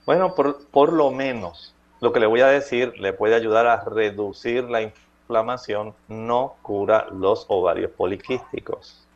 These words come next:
Y es el uso de la prímula, el aceite de prímula. Viene en cápsulas. Estas cápsulas traen el aceite de esta planta que también se le conoce como onagra.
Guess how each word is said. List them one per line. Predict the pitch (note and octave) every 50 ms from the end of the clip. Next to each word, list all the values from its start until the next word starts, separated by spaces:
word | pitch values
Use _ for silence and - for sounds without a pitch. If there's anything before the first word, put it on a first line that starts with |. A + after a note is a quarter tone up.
| _ _ _ _ _ _ _ _ _ - _ _ _ _ -
Y | A2 A2 B2+
es | C3+ D3+ D3+ -
el | - C3 C3 C3
uso | B2 B2 - - D3 C3+ C3+ B2
de | A2 G#2 G2 A2 A#2 B2+ C3
la | B2+ B2+ B2+ C3 B2+ - _
prímula, | - B2 A#2 B2 A#2 A2 G2 F2+ F2 E2+ D#2 - - - - _ _ -
el | G2 F#2
aceite | F2+ F2+ - - - A#2+ B2+ C#3 - - - C3+
de | - A2 B2 C#3 - - _ _ _
prímula. | - B2+ B2+ B2 A#2+ A2 G2 F#2+ F#2 - - F#2+ - _ _ _
Viene | - F#2+ G#2+ A2+ A#2+ A#2+ B2+ C#3 C#3+ - - - _ _ -
en | A2+ G#2+ G#2 G2+
cápsulas. | - - G#2+ A#2+ - - - - F#2 F2 - - - - - _ _ _
Estas | - - - - G#2 -
cápsulas | - - G#2+ G2+ G2 - - B2 A#2+ B2 A2+ -
traen | - G2 G2+ G2 F#2+
el | F#2 G#2+
aceite | G#2 G2+ - G#2 F#2+ F2+ - - G#2+
de | F#2 F#2
esta | F2+ - - G2+ F#2+ -
planta | G#2+ F#2+ F2+ F2+ F2+ - - -
que | G2 G2
también | - F2+ F2 F2 F2+ F#2 F#2 F#2
se | - G#2
le | F#2+ G2
conoce | - G2+ F#2+ F#2+ F#2 - G#2+ G2
como | - G#2 G2 G#2+ A2+ G#2+ - - _ _ _
onagra. | - G2+ G2 G2 G2+ G2+ G#2+ A2 A2 A2 A#2+ C3+ D#3 E3+ -